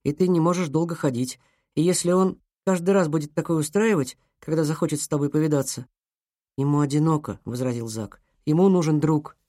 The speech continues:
«Но ты мог умереть», дрогнувшим голосом сказала Лу. «Просто передай ему, что если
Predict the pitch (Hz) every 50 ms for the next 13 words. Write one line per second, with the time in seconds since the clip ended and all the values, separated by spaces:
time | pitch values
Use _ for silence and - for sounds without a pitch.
0 | _ _ _ _ _ _ _ - 165 147 151 - - 269 269 233 170 175 196 196
1 | - - 214 220 247 254 254 220 185 - - - - _ _ _ _ _ _ -
2 | - 147 175 185 165 156 156 147 - 160 165 160 160 190 202 190 - 180 160 -
3 | - 143 127 151 151 156 156 147 135 120 - - _ _ _ _ _ _ _ _
4 | _ _ - 214 214 - - 208 - 226 220 226 208 226 262 247 208 165 139 120
5 | 117 - _ _ _ _ - - - - 185 202 226 214 - - 202 185